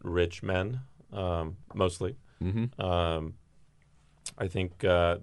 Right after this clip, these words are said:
Speaker 1: their combined, you know, total value, net value, is, like, something like a hundred thirty billion. <laughs> Uh, so, in the sense that Trump really wants to surround himself with, I don't think it's a, it's a mistake that he did this.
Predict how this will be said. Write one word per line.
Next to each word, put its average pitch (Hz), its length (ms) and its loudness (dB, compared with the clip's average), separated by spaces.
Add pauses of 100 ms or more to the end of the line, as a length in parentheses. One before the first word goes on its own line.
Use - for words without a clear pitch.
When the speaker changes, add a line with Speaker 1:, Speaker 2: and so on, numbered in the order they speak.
Speaker 1:
their 90 160 2
combined, 87 840 0 (120)
you 92 120 -6
know, 82 140 0
total 82 680 -2 (100)
value, 85 440 2
net 87 180 -4
value, 85 260 -2
is, 82 100 -8
like, - 180 -8
something 90 220 -8
like 87 120 -4
a - 40 -8
hundred 90 240 -2
thirty 90 200 0
billion. 87 420 -2 (240)
<laughs> - 80 -6 (340)
Uh, 85 580 4
so, 90 680 2 (160)
in 104 160 -2
the 101 80 2
sense 113 280 0
that 101 220 4 (1040)
Trump 123 280 2
really 107 300 4
wants 98 400 2
to - 100 -8
surround 92 300 0
himself 87 560 -4 (220)
with, 95 260 0 (420)
I 107 60 -4
don't 104 80 4
think 95 140 2
it's - 100 -2
a, 92 60 2
it's 85 200 -2
a 95 40 -2
mistake 95 400 2
that 104 80 -4
he 104 80 -2
did 107 160 -4
this. 120 280 -8